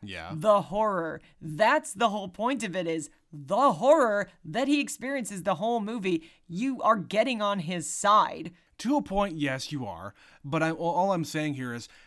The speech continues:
Speaker 1: the, the general is not saying anything incorrect. This guy is crazy. This guy is developing
Speaker 2: Yes.
Speaker 1: this weird cult, and these soldiers live in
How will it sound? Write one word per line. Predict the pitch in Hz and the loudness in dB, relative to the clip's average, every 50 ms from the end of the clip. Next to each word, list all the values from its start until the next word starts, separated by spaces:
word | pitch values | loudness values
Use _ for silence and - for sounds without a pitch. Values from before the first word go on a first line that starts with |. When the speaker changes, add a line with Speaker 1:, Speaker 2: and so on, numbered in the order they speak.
| _ _ - | _ _ -14
Speaker 1:
the, | 143 147 160 160 147 | -8 -6 -4 -4 -4
the | 131 147 135 | -4 -6 -6
general | 117 117 139 170 202 233 226 185 160 156 | -6 -4 -4 -4 -2 -2 -2 0 0 0
is | - 156 160 147 123 | -2 -2 -4 -2 -2
not | 147 160 180 185 - | -2 -2 -2 -2 -4
saying | - - 165 156 160 160 | -6 -6 -6 -4 -4 -2
anything | 156 151 147 135 127 139 131 127 | -2 -2 -2 -4 -4 -6 -6 -6
incorrect. | 127 123 117 - - - 107 107 127 160 147 104 - - - - _ _ _ _ _ _ _ _ - | -6 -8 -10 -12 -14 -14 -10 -6 -4 -4 -4 -6 -8 -14 -20 -20 _ _ _ _ _ _ _ _ -4
This | 156 185 185 - | -4 -4 -2 0
guy | 190 180 175 170 165 - | 0 0 0 0 -4 -8
is | - 190 214 208 175 147 | -6 -4 -2 -2 -4 -4
crazy. | - - 185 196 170 135 127 131 | -4 -4 -2 -2 -2 -2 -2 -4
This | 127 160 165 - | -4 -4 -4 -2
guy | 175 175 160 156 - | 0 0 0 0 -2
is | - 185 196 185 170 156 - - - - - - | -4 -4 -2 -2 -2 -4 -4 -10 -16 -20 -10 -8
developing | 143 156 120 - 170 180 180 190 | -6 -6 -4 -2 -2 2 4 4
Speaker 2:
Yes. | 214 147 160 165 165 156 | 4 4 4 2 2 0
Speaker 1:
this | 170 160 - | -2 -2 -4
weird | 139 135 156 170 170 165 131 - | -4 -2 0 2 2 0 -2 -4
cult, | - - - 202 185 151 139 - - - - - - - - | -8 -4 0 0 0 0 -2 -6 -12 -18 -20 -20 -14 -8 -6
and | 156 151 147 147 147 147 - - _ _ _ - | -2 -2 0 0 0 -2 -4 -8 _ _ _ -4
these | 175 190 185 170 | -2 -2 -2 -4
soldiers | - - 190 208 254 254 190 160 175 170 151 - - - _ | -6 -4 -2 0 0 0 0 0 0 0 0 -4 -10 -20 _
live | - 117 117 123 143 180 214 196 170 151 123 147 - | -14 -10 -4 -2 0 2 2 2 0 -2 -4 -6 -6
in | 156 160 160 160 156 151 | -4 -2 0 0 0 -2